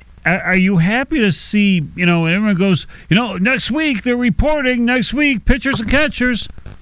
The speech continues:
Okay. Are we excited about that, or are we excited that spring's coming and summer's coming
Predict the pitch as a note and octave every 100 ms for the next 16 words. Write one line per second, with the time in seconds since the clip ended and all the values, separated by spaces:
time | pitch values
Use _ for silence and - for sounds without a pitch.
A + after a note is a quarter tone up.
0 | - - - - - C3+ D3 A3 D4 F#3
1 | A3 A3 - D#3+ F3+ F#3 D#3+ A#3 C#4 D#4
2 | B3+ A3 G#3 G#3 G#3+ F3 E3+ E3+ E3+ D#3
3 | - F#3+ G3 F3 D3+ C#3 - - F3+ F3
4 | C#3+ - D#3 D3+ C#3 B2+ E3+ E3+ D#3 -
5 | D3+ C#3+ C#3+